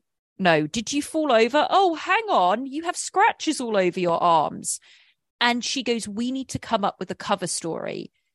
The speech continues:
And Jen just goes, "Okay." Then Meredith comes in. So the whole thing is bizarre. Jen is completely acting. So the conspiracy, the theories are, theories are that Jen did that.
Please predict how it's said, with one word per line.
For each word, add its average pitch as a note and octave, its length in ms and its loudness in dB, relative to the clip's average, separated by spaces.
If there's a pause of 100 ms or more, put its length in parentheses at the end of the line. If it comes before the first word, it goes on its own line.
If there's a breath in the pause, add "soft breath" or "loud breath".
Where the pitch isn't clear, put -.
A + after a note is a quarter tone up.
(140)
And A#3+ 180 0
Jen B3 200 0
just - 200 -6
goes, A3+ 320 -2
"Okay." C#4 640 4 (540)
Then C#4 420 0
Meredith A#3+ 460 0
comes D#3+ 260 -6
in. - 100 -6
So - 280 -4
the D#4+ 100 4
whole G4 400 0 (100)
thing F#4 140 -2
is D#4+ 160 -6
bizarre. E3+ 440 -4
Jen C#4+ 300 0
is F#4+ 140 -6
completely C#4 680 -6
acting. - 600 -6 (340 soft breath)
So - 240 0
the G#3+ 100 -6
conspiracy, D4+ 800 -4
the C#4 120 -8
theories F#4 560 -2
are, - 320 -2 (180)
theories C4+ 340 0
are C3 300 -2 (540)
that G3 320 0
Jen A#3 580 2
did G#3 300 2
that. - 160 -4